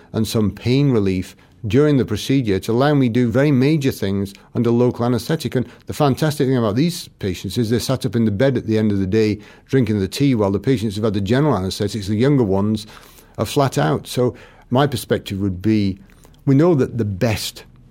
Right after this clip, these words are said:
chance of local control is to get rid of the cancer. So if you can do that, having treated them with neoadjuvant A Is, then I think that's the best way to go. And only in those patients who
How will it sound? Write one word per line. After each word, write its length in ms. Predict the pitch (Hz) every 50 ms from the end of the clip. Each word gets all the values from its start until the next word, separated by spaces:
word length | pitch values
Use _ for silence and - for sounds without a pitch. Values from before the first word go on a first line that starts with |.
| _
chance 360 | - - - 110 107 98 - -
of 120 | 98 95
local 280 | 104 110 101 104 92 85
control 640 | - 92 85 80 - - 98 92 90 87 90 87 - - - - _ - _ _ _ _ -
is 400 | - 98 98 95 82 - - - - - -
to 120 | - 107
get 120 | 110 90
rid 100 | 82 101
of 60 | 95 85
the 80 | 95
cancer. 520 | - - 92 98 101 90 - - 80 78 - - - - - _ _
So 220 | - - - 104 98
if 220 | - 113 104 -
you 60 | 101
can 220 | 101 - 104 98 95
do 200 | 95 123 127 123
that, 280 | 104 95 92 85 - - - -
having 400 | - 98 92 92 92 82 82 -
treated 300 | - - 117 101 - -
them 100 | 95 92
with 80 | 90
neoadjuvant 720 | 92 98 98 95 92 92 85 87 92 90 73 - _ - -
A 320 | 98 95 95 95 92 92
Is, 180 | 92 82 - -
then 400 | 95 98 95 95 92 87 82 - -
I 180 | - - 123 104
think 200 | 107 117 90 98
that's 240 | 104 98 - - -
the 100 | - 98
best 260 | 95 104 92 - -
way 100 | 98 95
to 100 | - 98
go. 180 | 101 107 101 104
And 80 | 113
only 220 | 135 156 151 139 135
in 80 | 123
those 200 | 117 120 117 113
patients 480 | - - 107 107 107 - 101 95 - -
who 320 | - 110 101 98 95 98